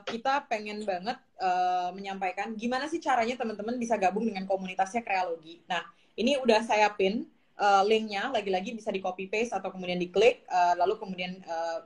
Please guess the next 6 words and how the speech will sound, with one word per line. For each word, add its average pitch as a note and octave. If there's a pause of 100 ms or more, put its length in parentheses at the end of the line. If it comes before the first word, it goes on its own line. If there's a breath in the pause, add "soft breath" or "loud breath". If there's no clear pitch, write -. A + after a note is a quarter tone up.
(140)
ikutin G#3+
instruksinya G#3 (240)
untuk A3+
kemudian A3+
bergabung A3+
dengan, G#3+